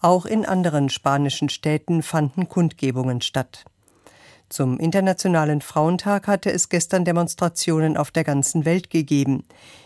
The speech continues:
In Berlin forderten tausende Menschen unter anderem gleichen Lohn für gleiche Arbeit. In Istanbul ging die Polizei mit Tränengas gegen demonstrierende Frauen vor.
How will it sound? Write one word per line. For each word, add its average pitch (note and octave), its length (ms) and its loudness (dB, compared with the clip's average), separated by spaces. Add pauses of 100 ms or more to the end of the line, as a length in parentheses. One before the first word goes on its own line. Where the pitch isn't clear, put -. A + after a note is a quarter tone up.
(120)
In F3+ 260 2
Berlin G3 380 2
forderten D#3 580 0
tausende F3 440 2
Menschen F3 400 0
unter D#3 300 0
anderem F3 480 0
gleichen D3 480 0
Lohn C#3+ 340 0
für D#3+ 140 -2
gleiche C#3 500 -2
Arbeit. C#3+ 560 -4 (460)
In B2+ 160 -2
Istanbul F#3+ 600 0
ging F#3+ 240 -2
die F3+ 120 -4
Polizei F3 580 -2
mit F3+ 240 -2
Tränengas D#3 760 0
gegen C#3 260 -2
demonstrierende C#3 840 -2
Frauen C3+ 420 -2
vor. B2+ 380 -4